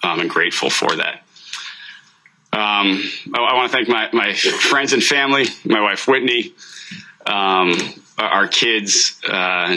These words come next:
Noah and Austin. Um, it's, it's meaningful for me. It's cool for me that, um,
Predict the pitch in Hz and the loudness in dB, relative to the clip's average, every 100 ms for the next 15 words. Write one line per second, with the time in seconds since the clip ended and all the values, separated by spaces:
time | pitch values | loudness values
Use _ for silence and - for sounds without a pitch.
0 | 104 104 110 104 98 90 101 - - 101 | 2 2 4 2 2 2 2 0 0 2
1 | 92 - _ _ _ _ _ - 101 92 | 0 -4 _ _ _ _ _ -6 -4 -2
2 | 85 - 113 113 - - - _ - 123 | -2 -4 -2 0 2 -2 -4 _ -4 -2
3 | - 113 127 135 135 151 143 - 143 151 | 2 2 2 0 0 2 2 2 4 4
4 | 113 - - 123 120 131 127 123 110 104 | 2 0 2 2 4 4 4 4 2 0
5 | 98 - 104 95 92 87 82 | -2 -4 -2 0 2 0 -2